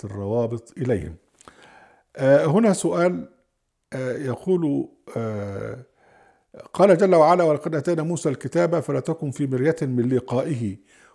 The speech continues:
وجعلناه هدى لبني إسرائيل". دي الآية تلاتة وعشرين من سورة السجدة. وال-، "ولا تكن في مرية من لقائه". ومتى التقى موسى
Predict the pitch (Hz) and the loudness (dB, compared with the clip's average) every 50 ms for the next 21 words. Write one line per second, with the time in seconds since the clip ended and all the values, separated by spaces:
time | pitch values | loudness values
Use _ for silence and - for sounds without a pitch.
0 | _ _ - 123 127 127 147 139 131 139 143 170 170 143 151 160 147 143 135 131 | _ _ -2 0 2 6 6 6 6 6 4 2 2 2 2 2 2 2 4 4
1 | 127 127 131 131 127 113 104 - - 107 95 85 80 - - _ - _ _ _ | 2 2 2 0 0 -4 -4 -6 -8 -10 -10 -10 -14 -18 -20 _ -20 _ _ _
2 | _ _ - - 127 135 160 151 135 - 151 127 135 110 - - 135 120 104 110 | _ _ -10 -6 -2 -2 -2 -2 0 -2 -4 -4 -4 -6 -6 -6 -8 -10 -8 -10
3 | 120 104 - - 104 95 - _ _ _ _ _ _ _ _ _ _ _ _ _ | -12 -12 -12 -12 -14 -14 -14 _ _ _ _ _ _ _ _ _ _ _ _ _
4 | _ _ _ _ _ _ _ - 120 139 180 196 180 160 139 131 131 131 - 190 | _ _ _ _ _ _ _ 0 4 4 6 6 4 -2 -4 -2 -2 -2 -2 -4
5 | 185 - - 117 - 135 123 123 135 160 156 - 131 120 120 107 104 101 - - | -6 -6 -10 -12 -10 -8 -8 -6 -6 -6 -8 -8 -10 -8 -8 -6 -8 -8 -10 -12
6 | 139 120 113 101 107 117 123 117 120 120 147 196 202 202 175 151 - 139 131 113 | -14 -12 -12 -10 -8 -4 -4 -2 -2 -2 -2 -4 -4 -4 -8 -10 -8 -10 -12 -12
7 | - - 156 - - - 120 113 113 113 117 113 101 - - 90 | -12 -14 -14 -14 -14 -14 -14 -14 -12 -12 -14 -14 -14 -14 -16 -16